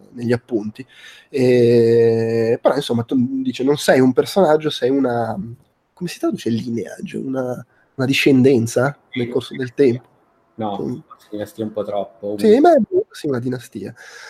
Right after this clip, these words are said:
Speaker 1: Eh, con un'avventura da seguire, poi ci sarà anche una della Survivor che ti sbatte in giro a caso, eh, insomma, varie cose.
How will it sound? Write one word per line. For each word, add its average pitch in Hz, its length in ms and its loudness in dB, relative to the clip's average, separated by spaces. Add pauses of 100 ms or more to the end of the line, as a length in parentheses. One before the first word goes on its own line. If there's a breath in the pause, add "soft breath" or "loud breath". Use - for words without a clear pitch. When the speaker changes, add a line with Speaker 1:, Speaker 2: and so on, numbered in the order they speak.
(200 loud breath)
Speaker 1:
Eh, 110 840 -4
con 139 120 0
un'avventura 127 380 0
da 131 80 -2
seguire, 135 440 2
poi 104 80 -12
ci - 80 -14
sarà 107 140 -10
anche 107 120 -16
una 104 120 -10
della 110 180 -10
Survivor 113 520 -2
che 107 60 -10
ti 107 80 -12
sbatte 110 300 -8
in 110 60 -4
giro 110 140 -4
a 170 60 -4
caso, 143 680 2 (360 loud breath)
eh, 110 640 -8
insomma, 120 240 -4 (180)
varie 120 420 -6
cose. 104 300 -18